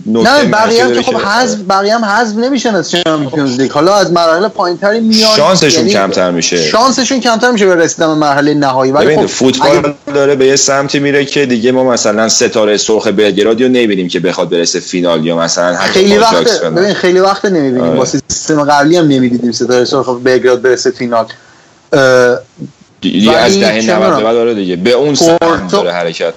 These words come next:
Speaker 1: می‌کنه. آره.
Speaker 2: پورتو و موناکو و غیره و اینا حالا میرسن نیمه نهایی و فینال و غیره، ولی همچنان من دارم می‌گم اگه یه تیمی اونقدر قوی باشه مثل ستاره بال-،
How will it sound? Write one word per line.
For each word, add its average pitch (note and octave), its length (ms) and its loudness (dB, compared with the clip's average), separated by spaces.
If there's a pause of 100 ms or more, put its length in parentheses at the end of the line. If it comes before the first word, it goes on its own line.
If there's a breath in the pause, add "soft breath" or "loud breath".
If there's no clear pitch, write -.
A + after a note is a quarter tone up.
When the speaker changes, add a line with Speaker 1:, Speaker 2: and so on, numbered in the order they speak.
Speaker 1:
می‌کنه. D#2 320 -12 (140)
آره. D#2 100 -14 (800)
Speaker 2:
پورتو F3+ 300 0
و G#3 140 2
موناکو D#3+ 640 0
و F#3 140 2
غیره D#3 300 2
و D3+ 80 2
اینا D3+ 220 0
حالا E3 180 0
میرسن E3+ 380 0
نیمه C3 140 -2
نهایی B2+ 280 0
و B2 40 -2
فینال B2+ 280 -4
و B2 60 -2
غیره، A#2+ 300 -2
ولی E3+ 500 2
همچنان D#3+ 680 0
من G#3+ 200 0
دارم G3 200 2
می‌گم G#3+ 320 0
اگه D#3 180 0
یه D#3+ 220 2
تیمی D#3+ 460 -2 (680)
اونقدر D3+ 500 2
قوی C3+ 320 2
باشه C3+ 280 0
مثل B2+ 180 -4
ستاره C3 280 2
بال-، B2+ 200 2